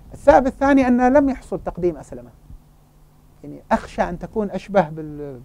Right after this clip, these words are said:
بالغش الذي حصل. مثلًا الكلام عن أسلمة الإدارة وعمل الدورات في الإدارة الإسلامية والتدريب عليها، لما تدرس منطلقات هذه الإدارة وأهدافها هي، هي نفسها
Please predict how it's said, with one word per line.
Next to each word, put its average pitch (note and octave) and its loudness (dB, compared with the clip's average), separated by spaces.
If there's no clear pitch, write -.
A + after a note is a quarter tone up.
بالغش D#3 -2
الذي C3+ -14
حصل. - -20
مثلًا F3+ 4
الكلام F#3+ 4
عن F3 -4
أسلمة F#3 -2
الإدارة E3 4
وعمل E3 -2
الدورات E3 2
في E3+ -12
الإدارة E3 -4
الإسلامية E3 -8
والتدريب E3+ -6
عليها، E3+ -2
لما A#3 8
تدرس A#3 10
منطلقات F3+ 8
هذه E3+ -2
الإدارة E3 4
وأهدافها F3 0
هي، D4+ 6
هي B3+ 6
نفسها B3 -2